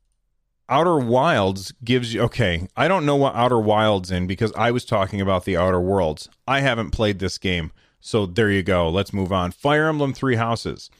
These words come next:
I played a lot of Fire Emblem Three Houses. I played probably about fifty hours of that game,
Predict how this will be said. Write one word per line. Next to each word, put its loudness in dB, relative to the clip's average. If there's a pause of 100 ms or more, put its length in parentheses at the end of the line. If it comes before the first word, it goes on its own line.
(560)
I 0
played 2
a 4
lot 0 (560)
of 2
Fire 0
Emblem -4
Three -2
Houses. -4
I -2
played 0
probably -2
about 0
fifty -2
hours 2
of -2
that 0
game, -2